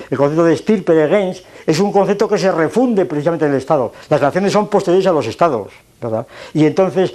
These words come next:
la nación se va haciendo históricamente. Y la nación no es prehistoria, la nación en sentido político. Y entonces una nación supone refundir otras gentes.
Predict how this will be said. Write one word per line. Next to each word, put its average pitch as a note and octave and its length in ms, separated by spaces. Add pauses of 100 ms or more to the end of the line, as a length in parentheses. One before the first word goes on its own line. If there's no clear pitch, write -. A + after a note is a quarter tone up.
(100)
la D3+ 100
nación D#3+ 240
se F3 80
va F#3+ 80
haciendo F#3 260
históricamente. F3 920 (420)
Y D3+ 60
la D3 80
nación E3+ 240
no G3 80
es G3+ 100
prehistoria, F3+ 720
la C#3 60
nación C3 200
en D#3 60
sentido D#3 200
político. C3 540 (260)
Y D3 60
entonces E3+ 300
una F#3 240
nación G3 460 (200)
supone G3+ 460
refundir G3 680
otras F3+ 520
gentes. D#3 500